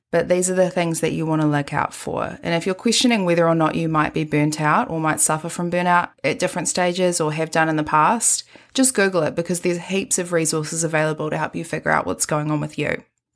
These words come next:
And on that note, if you think you might either be suffering from burnout or at risk of potentially suffering from burnout, especially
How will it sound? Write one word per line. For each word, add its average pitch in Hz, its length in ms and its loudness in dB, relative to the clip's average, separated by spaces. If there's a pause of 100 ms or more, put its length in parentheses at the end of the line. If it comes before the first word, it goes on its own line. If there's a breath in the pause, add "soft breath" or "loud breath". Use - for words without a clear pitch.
(120)
And 185 200 -2
on 254 200 4
that 208 200 0
note, 156 420 2
if - 220 -2
you 185 100 -4
think - 720 -4 (100)
you 185 240 0
might 175 380 2
either 175 260 0
be 170 160 0
suffering 208 480 0
from 185 220 -4
burnout 175 460 2
or 170 160 2
at 160 120 0
risk 185 480 2
of 165 200 -2
potentially 175 480 -4
suffering 170 400 -2
from 170 200 -8
burnout, 165 380 0
especially 170 960 0